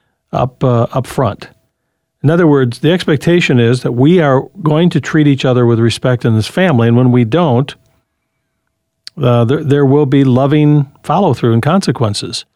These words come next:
But you also have to model it. When kids don't see mom and dad treating each other with respect,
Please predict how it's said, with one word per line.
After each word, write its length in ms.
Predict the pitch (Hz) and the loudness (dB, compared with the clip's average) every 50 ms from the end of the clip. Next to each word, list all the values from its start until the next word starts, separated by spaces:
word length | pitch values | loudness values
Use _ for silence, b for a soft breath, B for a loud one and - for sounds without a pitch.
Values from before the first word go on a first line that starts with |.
| _ _ _ _ _ _ _ _ _ _ _ _ _ _ _ _ _ _ _ _ _ _ _ _ _ _ | _ _ _ _ _ _ _ _ _ _ _ _ _ _ _ _ _ _ _ _ _ _ _ _ _ _
But 160 | 147 139 127 | -2 0 2
you 80 | 156 190 | 2 2
also 220 | 214 190 - 180 | 0 0 0 -2
have 100 | 170 156 | -2 0
to 60 | - 147 | 0 0
model 460 | 123 131 156 175 185 147 120 107 98 | 0 2 0 0 0 -2 -2 -4 -4
it. 220 | - - _ - - _ _ _ _ _ _ _ _ - | -6 -12 _ -20 -20 _ _ _ _ _ _ _ _ -2
When 180 | 143 139 135 | 0 0 0
kids 400 | 131 - - 202 214 226 190 170 | 0 0 0 0 0 2 0 0
don't 240 | 139 165 165 165 156 | 0 0 0 0 -2
see 220 | - - 175 165 156 | -2 0 0 2 2
mom 320 | 147 147 147 160 165 151 | 2 2 2 2 0 2
and 120 | 139 127 | 2 2
dad 280 | 117 139 143 143 135 113 | 2 0 0 0 -2 -2
treating 340 | - - 147 143 135 139 131 | -2 0 0 2 2 2 2
each 200 | 131 123 - 147 | 2 2 0 0
other 220 | 143 143 143 131 | 0 0 0 0
with 180 | 113 113 107 117 | 0 0 0 -2
respect, 600 | 107 107 107 - - - 110 107 117 135 - | -4 -6 -6 -8 -10 -10 -12 -12 -12 -14 -16